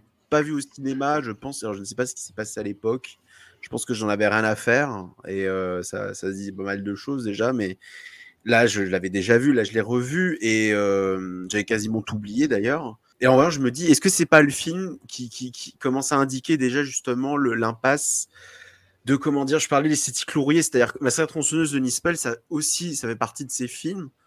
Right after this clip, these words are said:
avec ceux que j'ai cités, qui ont relancé le, le, le, l'horreur crado, c'est-à-dire cette idée de, ah, allez, on refait de l'horreur frontale, on remontre ce qu'on nous cachait, euh, on, on refait pas ce qu'on a fait dans les années quatre-vingt-dix, où d'un coup, tout s'est,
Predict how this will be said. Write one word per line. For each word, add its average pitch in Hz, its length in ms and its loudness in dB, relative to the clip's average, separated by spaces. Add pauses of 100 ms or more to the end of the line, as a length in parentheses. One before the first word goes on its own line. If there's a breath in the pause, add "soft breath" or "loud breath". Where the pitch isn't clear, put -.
(120)
avec 110 160 -2
ceux 127 120 -4
que 117 60 -10
j'ai 113 100 -8
cités, 117 300 -8
qui - 180 -12
ont 113 180 -8 (480)
relancé 151 840 6
le, 120 280 -6
le, 117 200 -4
le, 113 140 -4
l'horreur 113 380 0
crado, 135 380 4
c'est-à-dire 104 360 -4
cette - 240 -10
idée 127 240 -2
de, 110 480 -8
ah, 123 120 4
allez, 107 260 2
on 104 120 -4
refait 120 360 0
de 113 40 -4
l'horreur 104 300 -4
frontale, 120 460 0
on 95 160 -2
remontre 120 580 -2 (500 soft breath)
ce - 100 -6
qu'on 135 120 2
nous 135 160 6
cachait, 143 840 6
euh, 107 340 0
on, 107 600 -6
on - 20 -8
refait 113 300 -4
pas 151 340 6
ce - 100 -6
qu'on 117 80 -10
a 107 60 -4
fait 127 100 -8
dans 117 60 -4
les 113 60 -6
années 101 100 -10
quatre-vingt-dix, 110 680 -4
où 110 60 -12
d'un 107 160 -4
coup, 127 160 -10
tout 120 220 -12
s'est, 95 380 -2